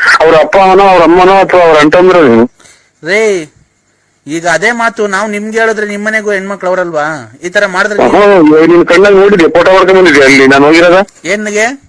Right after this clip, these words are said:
Speaker 1: ಇವಾಗ ನಾನು ಎಲ್ಲ ಯಾವ್ದೋ ಕಾಲದಾಗ ನಾನು ಏನೇನೋ ಹೋಗಿರೋದು ಅಥವಾ ಈಗ ಹೋಗಿದ್ನು, ಹೋಗಿ ಬಿಟ್ಟಿದ್ನು, ಅದೆಲ್ಲ ನೀನ್ ಫೋಟೋ ಹೊಡ್ಕೊಂಡ್ ಬಂದಿದ್ಯಾ?
Speaker 2: ಈಗ ನನಗೂ ಬೇಡ, ನಿಮ್ಗೂ ಬೇಡ,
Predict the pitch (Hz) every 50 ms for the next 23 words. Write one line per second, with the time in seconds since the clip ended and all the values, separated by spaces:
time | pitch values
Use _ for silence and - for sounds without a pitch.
0 | - - - _ _ _ _ _ _ _ _ _ _ _ _ _ _ _ - 120
1 | 127 135 139 143 147 147 147 151 147 147 147 147 147 151 147 147 160 180 175 165
2 | 147 156 - - - - - - 135 151 170 180 175 180 185 180 185 185 180 180
3 | 180 175 165 160 156 151 156 160 170 175 175 175 170 165 160 156 156 160 160 170
4 | 175 175 175 180 175 165 180 175 165 156 147 147 160 165 170 170 160 156 170 175
5 | 170 165 156 156 156 156 160 160 151 135 143 139 - - 151 156 165 165 - -
6 | - - - - 147 156 175 180 180 180 170 151 - 175 170 - 135 170 160 160
7 | 147 131 113 104 104 110 101 95 - 156 180 190 175 165 160 175 208 220 202 165
8 | 131 117 - _ _ _ _ _ _ _ _ _ _ _ _ _ _ _ _ _
9 | _ _ - 151 160 180 208 208 247 240 214 214 208 214 208 190 185 185 180 190
10 | 190 175 180 170 147